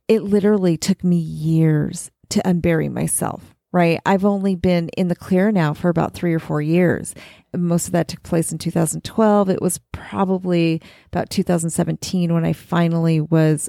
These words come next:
free from the disasters that I created because I didn't have control of my mindset and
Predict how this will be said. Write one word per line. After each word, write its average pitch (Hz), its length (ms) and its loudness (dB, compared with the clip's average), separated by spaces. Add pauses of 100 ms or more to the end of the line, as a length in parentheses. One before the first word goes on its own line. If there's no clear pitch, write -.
free 247 560 -2 (400)
from 175 500 2 (480)
the 175 420 2
disasters 180 760 0
that - 260 -2
I 226 260 4
created 156 720 0 (420)
because 180 340 -2
I 175 160 -4
didn't 185 220 2
have 185 260 -2
control 170 380 0
of 160 60 -2
my 170 120 0
mindset 165 580 0 (560)
and 185 180 0